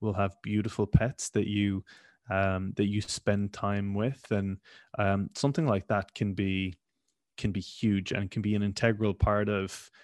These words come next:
um, building a better relationship with burning calories. Um, you know,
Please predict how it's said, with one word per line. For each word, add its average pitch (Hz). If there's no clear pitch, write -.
um, 92
building 107
a 101
better 101
relationship 101
with 98
burning 98
calories. 101
Um, 95
you 107
know, 95